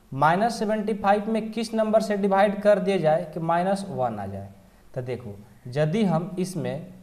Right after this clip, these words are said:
सेवेंटी फ़ाइव से divide करते हैं same number से, क्योंकि सेवेंटी फ़ाइव में सेवेंटी फ़ाइव से divide करेंगे one times में, और minus पहले से लगा है, तो देखो माइनस वन हो गया। इसमें देखो, माइनस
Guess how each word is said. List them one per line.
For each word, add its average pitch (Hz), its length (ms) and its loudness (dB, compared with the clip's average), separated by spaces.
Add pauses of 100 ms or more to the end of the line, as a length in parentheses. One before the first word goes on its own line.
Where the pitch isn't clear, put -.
सेवेंटी 180 540 -2
फ़ाइव 185 340 0
से 185 160 -2
divide 131 340 -2
करते 110 280 -8
हैं 104 100 -8
same 214 340 0
number 151 380 2
से, 98 260 -10 (500)
क्योंकि 175 280 -2
सेवेंटी 190 440 0
फ़ाइव 190 380 0
में 208 100 0
सेवेंटी 185 360 -2
फ़ाइव 185 260 0
से 185 140 -4
divide 185 320 0
करेंगे 185 280 0
one 185 260 0
times 190 320 2
में, 214 160 -4 (340)
और 135 80 -6
minus 160 340 0 (100)
पहले 156 200 2
से 156 120 -8
लगा 117 260 -2
है, 101 220 -12 (120)
तो 113 60 -14
देखो 110 260 -10
माइनस 120 460 -6 (120)
वन 101 240 -6
हो 95 120 -10
गया। 95 220 -12 (880)
इसमें 196 320 0
देखो, 214 280 -2 (440)
माइनस 190 380 2